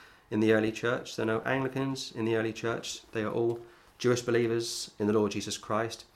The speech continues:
And the Lord added to the church daily such as should be saved. Let me try and explain this, if I may, in the last few moments I've got, when it comes to the atonement, and I'll spiritualise this one more time, how God has provided an atonement for the sins of the world.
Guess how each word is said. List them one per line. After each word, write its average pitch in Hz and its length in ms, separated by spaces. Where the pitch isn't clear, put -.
And 104 100
the 107 60
Lord 131 320
added 123 260
to - 80
the 113 100
church 92 300
daily 92 460
such - 520
as 107 140
should 104 200
be 98 120
saved. 92 440
Let 160 60
me 175 140
try 156 140
and 143 80
explain 131 280
this, 135 140
if 123 60
I 120 40
may, 120 200
in 123 180
the 120 80
last 117 220
few 117 100
moments 113 280
I've 101 200
got, 110 400
when 113 100
it - 60
comes 117 280
to - 60
the 110 80
atonement, 107 680
and 110 80
I'll 113 280
spiritualise 117 480
this 104 120
one 113 100
more 104 120
time, 101 300
how 110 180
God 123 320
has 113 120
provided 113 420
an 107 120
atonement 117 640
for - 80
the - 80
sins 104 240
of 98 40
the 104 60
world. 104 300